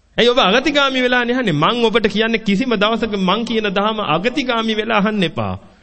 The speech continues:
මං ඔබට පටන් ගන්නකොට මොකද්ද කිව්වේ? එහෙයියෝ වෙන්න එපා. එහෙයි කියන්න එපා කිසි දෙයකට. තමන් හොද්දට නුවණින් විමසලා බලලා මේ දහම ගන්න.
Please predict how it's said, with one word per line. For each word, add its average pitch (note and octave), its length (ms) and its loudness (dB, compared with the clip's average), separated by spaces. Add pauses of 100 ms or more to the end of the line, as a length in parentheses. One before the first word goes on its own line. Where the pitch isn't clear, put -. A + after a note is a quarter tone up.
(180)
මං A3 180 2
ඔබට A#3+ 220 4
පටන් G3+ 360 2
ගන්නකොට B3+ 420 -4
මොකද්ද A#3+ 340 -8
කිව්වේ? A#3 340 -4 (760)
එහෙයියෝ B3 500 2
වෙන්න A#3+ 280 -2
එපා. F#3 400 -2
එහෙයි G#3 340 2
කියන්න A3+ 320 0
එපා A3+ 220 0
කිසි A#3+ 280 0
දෙයකට. G3 420 0
තමන් G3 360 0
හොද්දට F#3 520 -2
නුවණින් A3 440 0
විමසලා G#3+ 380 0
බලලා G#3 280 0
මේ G#3 160 2
දහම G3 280 -2
ගන්න. F#3 340 -4